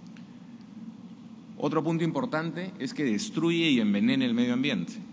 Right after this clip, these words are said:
y ese es un hecho tangible, y lo vemos en las noticias todos los días. Destruye y envenena el medio ambiente. Y el tercer punto, no menos importante, es que el gobierno ha iniciado una campaña frontal en contra de la minería ilegal.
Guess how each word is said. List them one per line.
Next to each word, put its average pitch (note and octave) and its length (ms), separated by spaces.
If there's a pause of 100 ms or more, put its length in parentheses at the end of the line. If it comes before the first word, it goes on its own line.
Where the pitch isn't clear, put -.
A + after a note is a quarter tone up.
(640)
y G2+ 140
ese A#2 260
es A2+ 140
un A2+ 140
hecho A#2 380 (540)
tangible, F#2+ 680
y G#2 80
lo G2+ 120
vemos A#2+ 280
en G#2+ 60
las G2 100
noticias A2+ 480
todos B2 220
los G2+ 140
días. A2 200 (640)
Destruye D#3+ 600
y G#2+ 120
envenena G#2 420
el F#2+ 80
medio F#2+ 180
ambiente. D#2+ 340 (1120)
Y A2+ 60
el A2 80
tercer A#2+ 320
punto, F#3 260
no E3 80
menos E3+ 240
importante, D3 580
es C#3 120
que E3 60
el C#3 60
gobierno C#3 420
ha C3+ 60
iniciado C#3+ 600
una A#2+ 260
campaña A#2+ 400
frontal A2 560
en G2+ 120
contra B2 340
de G2 60
la F2+ 100
minería F#2 320
ilegal. F2 300